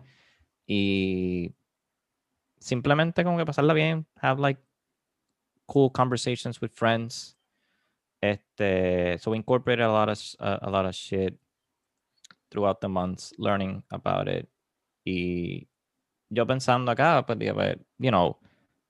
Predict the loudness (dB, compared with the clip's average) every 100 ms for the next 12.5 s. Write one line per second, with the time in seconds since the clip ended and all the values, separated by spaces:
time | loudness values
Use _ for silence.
0 | _ _ _ _ _ 4 4 6 6 6
1 | 4 4 4 2 -2 4 4 4 -2 -2
2 | -2 -4 -4 -2 -2 -2 -6 -6 -4 -2
3 | -2 -4 -6 -6 -8 -8 -6 -4 -2 -4
4 | -4 -6 -6 -6 -6 -6 -10 -10 -12 -4
5 | -4 -4 -8 -12 -12 -12 -10 -10 -10 -8
6 | -10 -8 -8 -6 -8 -8 -6 -4 -4 -6
7 | _ _ _ _ _ _ _ _ _ _
8 | _ _ _ -2 2 2 2 2 2 0
9 | -4 -6 -2 -2 0 2 2 -2 -8 -6
10 | -6 -4 -2 0 0 0 0 0 -2 -6
11 | -10 -8 -6 -8 -12 _ _ -6 -4 -2
12 | -4 -4 -4 -4 -4